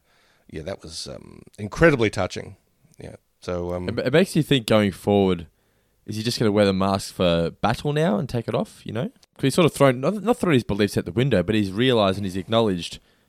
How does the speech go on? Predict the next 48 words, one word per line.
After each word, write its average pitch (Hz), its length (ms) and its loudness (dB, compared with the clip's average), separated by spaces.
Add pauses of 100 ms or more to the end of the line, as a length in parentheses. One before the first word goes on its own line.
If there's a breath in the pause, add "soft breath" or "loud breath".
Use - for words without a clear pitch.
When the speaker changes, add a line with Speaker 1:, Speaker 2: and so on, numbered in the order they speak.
(100)
Speaker 2:
due 139 140 4
to, 98 320 2
uh, 85 180 0
the, 85 340 -4
the 85 100 -6
second - 260 -8
last 82 180 -6
episode, 90 480 0
that 92 200 0 (480)
it's - 200 -8
okay 113 320 2
to 95 80 -6
take 101 180 -6
the 92 80 -8
helmet 90 260 -4
off, - 460 -12
Speaker 1:
That's - 220 0
Speaker 2:
you 92 80 -2
know? 104 80 0
Speaker 1:
qu-, - 40 -16 (160)
yeah, 123 440 6
I 98 40 2
mean, 110 200 6
I 110 100 6
think 123 160 0
they 104 140 6
have 104 180 4
played 101 260 4
with 92 140 -2
his, 92 240 -2
uh, 90 220 2
his 95 240 -4
belief 98 320 0
system 90 340 -4
a 87 60 -6
fair 95 200 -2
bit, 92 200 -4
particularly 98 400 -8
in 87 80 -8
this 90 140 -8
season. 95 460 -6 (440 soft breath)
So, 110 1000 4 (260 loud breath)
I - 40 -8
mean, 208 160 4
maybe 269 220 4
that's 220 200 -2
something 123 320 -2
they 101 260 0